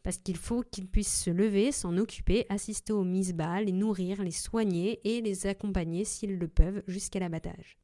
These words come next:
C'est peut-être pas comme on le voudrait, euh, nous, euh, nous dans le sens, le reste de la société, pas selon notre système de valeurs ou notre référentiel. Et, euh, justement, j'en parle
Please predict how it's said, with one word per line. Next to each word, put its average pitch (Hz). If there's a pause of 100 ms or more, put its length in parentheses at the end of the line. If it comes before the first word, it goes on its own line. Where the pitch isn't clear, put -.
(120)
C'est 208
peut-être 208
pas 311
comme 247
on 214
le 190
voudrait, 180
euh, 160
nous, 214
euh, 170
nous 208
dans 196
le 175
sens, -
le 175
reste 190
de 185
la 165
société, 220 (300)
pas 240
selon 226
notre 185
système 220
de 190
valeurs 175
ou 190
notre 175
référentiel. 196 (640)
Et, 190
euh, 170
justement, 214
j'en 180
parle 240